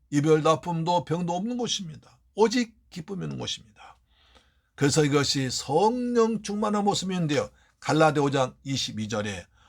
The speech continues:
"오직 성령 열매는 사랑과 희락과 화평과 오래 참과 자비와 양선과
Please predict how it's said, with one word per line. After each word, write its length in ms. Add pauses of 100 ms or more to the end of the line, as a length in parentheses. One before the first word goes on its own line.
(120)
"오직 520
성령 840
열매는 680 (260)
사랑과 840 (180)
희락과 760 (200)
화평과 800
오래 200
참과 560
자비와 640
양선과 720